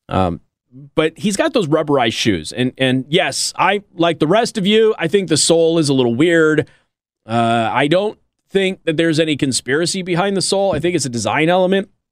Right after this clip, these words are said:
Those of you who aren't familiar, when he fell down, we saw the bottom of his shoes.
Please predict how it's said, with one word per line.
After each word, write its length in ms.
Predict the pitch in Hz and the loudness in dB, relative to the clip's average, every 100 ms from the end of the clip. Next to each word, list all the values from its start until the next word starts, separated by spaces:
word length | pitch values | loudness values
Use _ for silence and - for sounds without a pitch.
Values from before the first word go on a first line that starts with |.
| _ _ _ _ 135 | _ _ _ _ -2
Those 180 | 147 | 0
of 40 | 143 | 2
you 120 | 143 | 0
who 60 | 120 | 0
aren't 200 | 139 127 | -2 -2
familiar, 240 | 139 139 | -2 0
when 120 | 135 | 0
he 60 | 151 | 0
fell 240 | 285 311 | -2 -2
down, 220 | 196 175 | -2 0
we 60 | 151 | 0
saw 140 | 202 | 0
the 80 | 160 | 0
bottom 280 | 120 127 135 | 0 2 0
of 80 | 104 | -2
his 80 | 98 | -8
shoes. 340 | - 71 | -10 -12